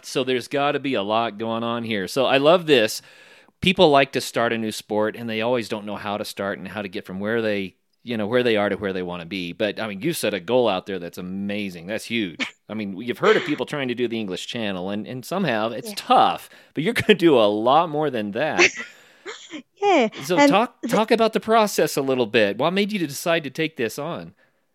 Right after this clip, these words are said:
Speaker 2: To put it into context a little, um, I, I've been trying to learn to swim for the last five years, since the, since the sports challenge, because swimming was one of, one of the sports.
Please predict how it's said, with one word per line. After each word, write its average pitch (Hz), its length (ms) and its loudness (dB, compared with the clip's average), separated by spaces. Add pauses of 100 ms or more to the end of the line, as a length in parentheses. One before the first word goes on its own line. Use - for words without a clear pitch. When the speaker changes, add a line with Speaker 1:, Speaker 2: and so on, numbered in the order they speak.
(640)
Speaker 2:
To - 80 -8
put 330 240 6
it 320 80 6
into 277 360 2 (140)
context 226 600 0
a 208 60 0
little, 196 480 2
um, 202 380 6 (380)
I, 262 440 6
I've 240 120 2
been 247 180 4
trying 269 400 4
to 285 100 -2
learn 226 160 0
to 226 100 -2
swim 202 340 0
for 214 240 -2
the 202 80 4
last 196 380 0
five 208 340 2
years, 214 360 4 (180)
since 214 300 2
the, 208 340 6 (180)
since - 220 -2
the 233 60 0
sports - 360 6
challenge, 196 440 0
because 226 200 -2
swimming 233 280 6
was 220 160 2
one 202 120 2
of, 196 260 -4
one 202 100 2
of 196 80 0
the 202 80 -4
sports. - 400 2